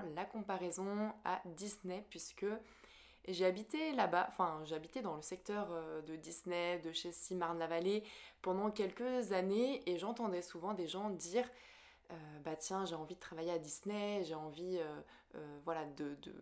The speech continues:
bah, de travailler à Disney. » Quand on a envie de travailler à Disney, c'est travailler pour faire quoi ? Parce que à Disney, il y a énormément de métiers différents. Et donc, c'est pareil pour l'entrepreneuriat. Est-ce que vous voulez entreprendre dans l'immobilier ? Est-ce que vous voulez entreprendre dans tout ce qui est crypto,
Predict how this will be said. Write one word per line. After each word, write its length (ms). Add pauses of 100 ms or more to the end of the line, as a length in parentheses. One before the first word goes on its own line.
(160)
bah, 100
de 140
travailler 400
à 60
Disney. » 440 (180)
Quand 220
on 80
a 40
envie 200
de 60
travailler 300
à 40
Disney, 460
c'est 320
travailler 400
pour 180
faire 260
quoi ? 200
Parce 340
que 120 (140)
à 120
Disney, 500
il 160
y 100
a 220
énormément 640
de 160
métiers 380
différents. 760
Et 100
donc, 340
c'est 180
pareil 540
pour 280
l'entrepreneuriat. 1000
Est-ce 160
que 100
vous 120
voulez 340
entreprendre 720
dans 180
l'immobilier ? 760 (320)
Est-ce 220
que 100
vous 140
voulez 400
entreprendre 800
dans 180
tout 160
ce 140
qui 200
est 40
crypto, 680